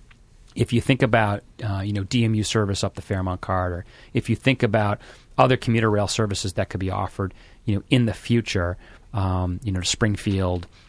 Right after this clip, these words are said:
uh, potentially to Hopedale, you know, you could expand the Franklin line. There are things you could do. You absolutely need to expand South Station, in my opinion. If you wanna do the North-South Rail Link, that's fine. If you had all of them in the world, absolutely. But I think in this day and age,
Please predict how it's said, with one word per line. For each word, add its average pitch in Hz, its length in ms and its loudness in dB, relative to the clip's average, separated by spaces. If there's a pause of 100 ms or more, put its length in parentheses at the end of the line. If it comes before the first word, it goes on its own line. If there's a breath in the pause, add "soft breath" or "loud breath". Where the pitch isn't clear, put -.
(160)
uh, 92 340 -2
potentially 95 680 -2
to 90 500 -2 (300 loud breath)
Hopedale, 101 720 0
you 95 60 -2
know, 95 80 -2
you 92 140 -4
could - 100 -10
expand 92 300 -4
the 90 60 -8
Franklin 95 440 -4
line. 90 300 -4
There 92 160 -4
are 92 40 -4
things 92 280 -6
you 92 80 -4
could 90 100 -6
do. 101 100 -6
You 95 200 0
absolutely 117 420 2
need 92 100 -4
to 82 80 -6
expand - 380 -10
South 95 220 -10
Station, - 300 -10
in 110 140 0
my 95 200 0
opinion. 90 520 -4 (480 loud breath)
If 117 140 0
you 123 80 4
wanna 131 120 6
do 127 160 4
the 117 60 4
North-South 113 800 2
Rail 110 200 2
Link, 92 120 -2
that's 95 240 0
fine. 95 600 -2 (420 loud breath)
If 95 140 -2
you 113 120 4
had 113 100 4
all 113 100 4
of 110 60 0
them 107 140 2
in 101 100 0
the 95 80 0
world, 95 320 0
absolutely. 92 600 -4
But 101 200 0
I 98 80 2
think 160 260 0
in 117 100 4
this 120 120 0
day 101 160 0
and 95 100 0
age, 90 300 -4